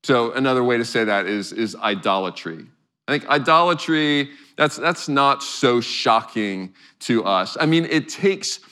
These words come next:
forms that are really familiar to us. So it takes a form of a, a workaholic who is chasing success, someone who is so, they're, they're just obsessed with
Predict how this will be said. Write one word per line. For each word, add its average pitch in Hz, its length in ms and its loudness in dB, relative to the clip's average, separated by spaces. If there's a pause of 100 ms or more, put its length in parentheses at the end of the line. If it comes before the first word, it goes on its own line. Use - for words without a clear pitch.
(140)
forms 117 760 0
that 123 280 0
are 127 140 2
really 113 200 0
familiar 131 760 0 (140)
to 113 220 0
us. 85 440 -4 (800)
So 131 180 2
it 139 160 0
takes 135 320 0
a 135 80 2
form 127 500 0 (200)
of 131 240 2
a, 139 240 2
a - 80 -4
workaholic 135 1080 0 (600)
who 147 180 4
is 131 360 -2
chasing 147 960 0 (160)
success, - 960 -4 (280)
someone 156 380 2
who 147 220 2
is 127 180 0
so, 147 920 2 (240)
they're, 156 160 2
they're 156 180 2
just - 180 -2 (180)
obsessed 160 840 0
with 113 540 -2